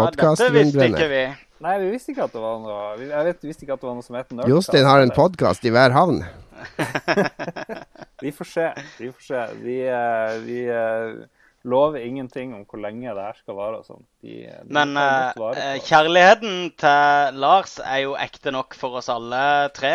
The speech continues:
Speaker 2: føler jeg. Så, eh, å, å si at ikke dette er ekte fra vår side, det faller på sin egen urimelighet.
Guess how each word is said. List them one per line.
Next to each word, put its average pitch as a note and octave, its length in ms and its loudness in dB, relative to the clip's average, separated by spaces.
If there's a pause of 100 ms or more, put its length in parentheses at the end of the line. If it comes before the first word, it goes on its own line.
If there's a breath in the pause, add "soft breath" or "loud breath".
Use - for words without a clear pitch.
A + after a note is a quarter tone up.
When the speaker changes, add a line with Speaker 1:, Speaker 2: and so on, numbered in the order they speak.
(140)
Speaker 2:
føler B2 400 -4
jeg. A#2 220 -8
Så, - 260 -12 (640 soft breath)
eh, A#2+ 340 -8 (100)
å, B2+ 200 -14 (160)
å A#2 140 -18
si C3+ 280 -12
at B2+ 160 -8
ikke B2+ 240 -16
dette C3+ 300 -4
er A2 100 -6
ekte - 320 -12
fra D3+ 160 -6
vår G3 240 0
side, B2+ 380 -8 (100)
det D#3 160 -2 (140)
faller B2+ 340 -4
på C#3 80 -14
sin C3+ 180 -14
egen B2 300 -10
urimelighet. A#2+ 760 -14